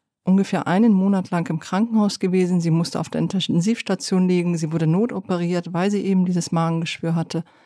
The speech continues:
War dann lange auf der Intensivstation. Und Anfang des Jahres aber eben zurück im Straflager Hemden nähen.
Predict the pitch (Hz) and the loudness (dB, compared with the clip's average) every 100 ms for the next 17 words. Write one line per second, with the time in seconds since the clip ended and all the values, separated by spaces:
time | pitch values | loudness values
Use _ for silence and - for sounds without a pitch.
0 | _ _ _ _ - 175 175 165 185 185 | _ _ _ _ -2 0 2 2 0 -2
1 | 185 165 170 160 175 - 202 190 - 175 | -4 -6 -4 -4 -4 -4 -6 -8 -6 -6
2 | 185 - _ _ _ - - 170 180 196 | -6 -8 _ _ _ -6 -2 -2 0 -2
3 | 180 - 147 175 - 175 156 160 160 - | -2 -2 -2 -2 -6 -6 -4 -4 -4 -6
4 | 160 160 151 - - 151 - 156 147 160 | -8 -8 -8 -8 -6 -6 -6 -8 -6 -6
5 | 143 151 143 139 147 151 147 170 | -6 -2 -2 -2 -4 -4 -6 -8